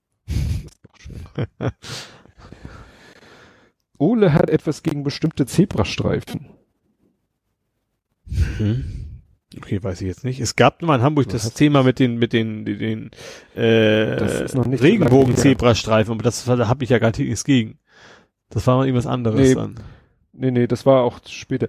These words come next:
Speaker 1: Du hast geschrieben, ich habe ja mittlerweile das Gefühl, in Hamburg wird jeder, der kein Auto fährt, als Störung empfunden. Oder wie ist es sonst zu erklären, dass es offensichtlich ein Wettbewerb,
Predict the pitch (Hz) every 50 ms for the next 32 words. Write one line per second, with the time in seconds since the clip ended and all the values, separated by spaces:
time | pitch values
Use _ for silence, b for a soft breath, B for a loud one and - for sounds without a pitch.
0 | B B B 143 92 B - 131 127 151 165 - - - 147 - - 165 156 143
1 | 127 - 127 147 160 156 147 147 143 147 151 - 143 123 139 135 139 139 131 135
2 | - - - - - 147 139 127 120 135 135 147 147 139 - - 160 117 104 117
3 | 139 190 196 160 139 135 - - - 160 175 175 - - 156 165 - 147 - -
4 | 151 151 - - 135 - - - 147 156 147 139 117 101 104 101 - - 120 120
5 | 113 - - 104 101 101 b b b b b b _ - 185 214 196 180 160 139
6 | 165 175 165 - - 143 - 165 165 175 - - 160 - - - - 139 135 -
7 | - - - - - - - - - - - - - - - - - - - -
8 | - - - - 135 135 B